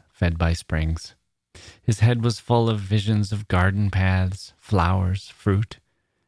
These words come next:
nestling boxes, carp ponds, and all that sort of thing. These visions differed according to the advertisements he came across, but for some reason, gooseberry bushes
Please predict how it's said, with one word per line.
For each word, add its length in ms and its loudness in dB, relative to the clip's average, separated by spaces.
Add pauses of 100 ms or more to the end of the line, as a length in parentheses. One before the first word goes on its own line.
(140)
nestling 480 2
boxes, 640 -4 (120)
carp 400 -4
ponds, 580 0 (440)
and 160 2
all 240 2
that 220 0
sort 240 -4
of 100 -4
thing. 380 -2 (920)
These 240 2
visions 440 0
differed 420 -2
according 440 0
to 120 -4
the 160 0
advertisements 680 0
he 100 -4
came 240 2
across, 500 -2 (320)
but 140 -2
for 140 0
some 340 0
reason, 460 -2 (580)
gooseberry 560 0
bushes 640 -2